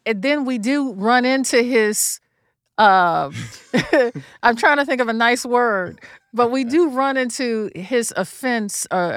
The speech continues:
Speaker 1: offending
Speaker 2: Right.
Speaker 1: after a while. He's like, "Okay, this is exactly why," you know, and then he
Speaker 2: Right.
Speaker 1: starts to reveal himself a little
Speaker 2: Right,
Speaker 1: bit more.
Speaker 2: right, right.
Speaker 1: So I think he wanted to be, let me put it a different way. I
Speaker 2: Yeah.
Speaker 1: think he wanted to be a supportive
Speaker 2: Yeah.
Speaker 1: husband, but then having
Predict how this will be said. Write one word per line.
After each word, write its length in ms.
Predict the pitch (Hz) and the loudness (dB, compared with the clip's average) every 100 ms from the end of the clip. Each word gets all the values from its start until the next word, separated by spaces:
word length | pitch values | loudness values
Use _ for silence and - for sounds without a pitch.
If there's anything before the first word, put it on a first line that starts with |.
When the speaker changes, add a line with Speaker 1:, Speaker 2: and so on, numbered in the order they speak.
| 180 | -4
Speaker 1:
offending 760 | 175 254 240 208 185 170 165 | -4 -4 -4 -2 -4 -6 -8
Speaker 2:
Right. 280 | 147 135 80 190 | -6 -6 -2 0
Speaker 1:
after 220 | 208 214 | 0 0
a 40 | |
while. 120 | 208 | -2
He's 160 | 196 214 | -2 -2
like, 120 | - | -2
"Okay, 220 | 254 311 | -2 -4
this 200 | 302 392 | -2 -2
is 100 | 392 339 | -2 -4
exactly 360 | 277 480 427 | -2 -4 -2
why," 160 | 359 359 | -2 -2
you 140 | 285 | -2
know, 120 | 302 269 | 0 0
and 100 | 254 | -2
then 80 | |
he 60 | 294 | -2
Speaker 2:
Right. 60 | - | 0
Speaker 1:
starts 180 | 277 254 | 0 0
to 60 | |
reveal 380 | 226 214 269 302 | -2 -2 -2 -2
himself 420 | 226 196 196 175 | -2 -4 -2 -4
a 40 | - | -2
little 160 | 143 | -4
Speaker 2:
Right, 80 | - | -4
Speaker 1:
bit 100 | 76 | -8
more. 260 | 78 69 64 | -10 -10 -8
Speaker 2:
right, 240 | 104 80 - 104 | -8 -10 -16 -14
right. 300 | 104 73 _ - | -14 -14 _ -10
Speaker 1:
So 200 | - 269 | 0 2
I 140 | 240 262 | 4 2
think 220 | 370 381 | -2 -4
he 100 | 302 | -2
wanted 420 | 214 233 269 233 | -2 0 0 -2
to 100 | - | -6
be, 140 | 170 170 | -8 -6
let 100 | 208 | -4
me 100 | 226 | -6
put 160 | 233 | -6
it 100 | 202 | -6
a 60 | 180 | -6
different 260 | 170 160 156 | -8 -10 -8
way. 100 | 151 | -6
I 60 | |
Speaker 2:
Yeah. 80 | 190 | -6
Speaker 1:
think 140 | 285 285 | -6 -8
he 120 | 262 | -8
wanted 420 | 185 190 208 220 | -6 -4 -4 -6
to 120 | - | -8
be 200 | 226 226 | -8 -6
a 60 | 220 | -8
supportive 520 | - 220 - 220 220 | -8 -12 -10 -10 -10
Speaker 2:
Yeah. 60 | 220 | -8
Speaker 1:
husband, 520 | 220 131 220 220 220 - - - _ - | -8 -6 -6 -8 -10 -14 -20 -20 _ -2
but 240 | 208 185 | -2 -2
then 540 | 196 226 214 214 208 202 _ | -4 -2 0 -2 -4 -8 _
having 600 | - 214 214 220 214 202 | -6 -2 0 -2 -6 -8